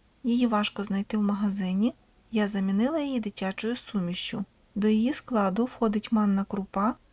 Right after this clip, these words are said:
яка проходить певну технологічну обробку. Щоб отримати цукеркову масу правильної консистенції, манну суміш перетираємо в порошок.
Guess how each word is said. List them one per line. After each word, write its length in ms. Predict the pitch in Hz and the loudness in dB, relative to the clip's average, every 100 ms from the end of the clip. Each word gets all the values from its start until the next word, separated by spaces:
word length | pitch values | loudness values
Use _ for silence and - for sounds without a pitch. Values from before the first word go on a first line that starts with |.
| _ - | _ -6
яка 240 | 208 208 | -2 -2
проходить 540 | - 190 - 262 285 - | -4 -4 0 0 0 -2
певну 340 | 208 240 262 | 0 2 0
технологічну 880 | 233 - 190 185 185 180 - 214 220 | -4 -4 -2 -2 -2 -2 0 2 2
обробку. 560 | 214 180 156 - - 202 - - _ _ _ _ _ - _ _ _ _ | 2 0 -2 -8 -10 -10 -12 -20 _ _ _ _ _ -20 _ _ _ _
Щоб 240 | - - 226 | -10 -4 -4
отримати 440 | 220 311 359 285 | -2 -4 -6 -6
цукеркову 560 | 254 233 240 - 285 254 | -6 -6 -4 -2 0 2
масу 380 | 208 190 - 220 | 2 0 -4 -4
правильної 500 | 214 226 240 226 196 | -2 0 0 0 -2
консистенції, 1040 | 202 202 208 - 190 180 185 220 220 262 _ _ | -4 -6 -6 -4 -2 -2 -2 -2 -2 -4 _ _
манну 300 | 240 247 220 | 0 2 0
суміш 420 | 202 208 226 320 - | -2 -4 -4 -4 -6
перетираємо 760 | 226 214 - 190 202 240 247 | -8 -8 -8 -6 -2 -2 -2
в 80 | 247 - | -4 -6
порошок. 580 | 196 214 - 156 - | -6 -6 -6 -8 -10